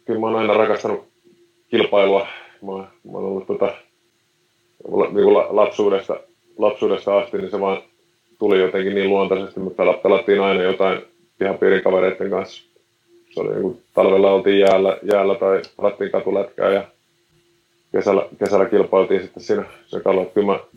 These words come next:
kyllä se, tota, kyllä se vaan mu-, joukkue-, joukkueurheilu mulle sit vielä se, että, että kyllä mä, mä tykkään tiimi-, tiimissä tehdä, niin se on, se on tullut itselle tosi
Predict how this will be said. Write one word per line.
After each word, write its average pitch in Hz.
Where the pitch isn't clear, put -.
kyllä 101
se, 98
tota, 95
kyllä 101
se 95
vaan 95
mu-, 104
joukkue-, 104
joukkueurheilu 101
mulle 98
sit 98
vielä 98
se, 95
että, 92
että -
kyllä 98
mä, 98
mä 92
tykkään 95
tiimi-, 98
tiimissä 98
tehdä, 101
niin 101
se 104
on, 101
se -
on -
tullut 98
itselle 95
tosi 110